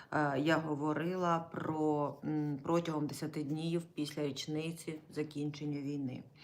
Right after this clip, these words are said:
У нас була можливість її закінчити, не тільки у нас, а й всього світу. Якою цією можливістю, на жаль, не скористались через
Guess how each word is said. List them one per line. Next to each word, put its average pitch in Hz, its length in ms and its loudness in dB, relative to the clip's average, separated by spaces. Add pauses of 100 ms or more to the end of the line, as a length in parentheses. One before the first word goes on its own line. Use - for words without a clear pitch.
(380)
У 247 120 6
нас 180 280 8
була 143 280 0
можливість 170 680 0
її 143 180 -4
закінчити, 180 720 -4
не 226 120 2
тільки 185 360 -4
у 151 100 0
нас, 151 320 0
а - 60 2
й 151 40 -2
всього 139 360 4
світу. 196 520 -4 (480)
Якою 285 520 6
цією 190 300 6
можливістю, 214 680 2
на 180 120 2
жаль, 190 220 4
не 240 160 2
скористались 175 960 0
через 240 800 -2